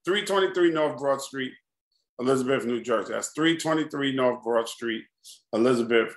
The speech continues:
New Jersey. Okay, nine to three A M in the morning. So you know, you know how things go up in,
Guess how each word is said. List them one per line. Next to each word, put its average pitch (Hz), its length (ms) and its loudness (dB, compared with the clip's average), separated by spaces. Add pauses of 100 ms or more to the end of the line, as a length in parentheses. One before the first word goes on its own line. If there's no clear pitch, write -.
New 113 240 0
Jersey. 107 380 -6 (200)
Okay, 127 200 2
nine 156 580 4 (380)
to - 100 -8 (100)
three 175 300 4
A 170 260 4
M 165 200 2
in 160 60 0
the 156 60 0
morning. 110 380 -2
So - 140 -8
you 127 160 -6
know, 135 300 0
you 139 80 -2
know 127 120 0
how 107 260 -4
things 95 300 -14
go 104 160 -4
up 101 160 -8
in, 98 300 -12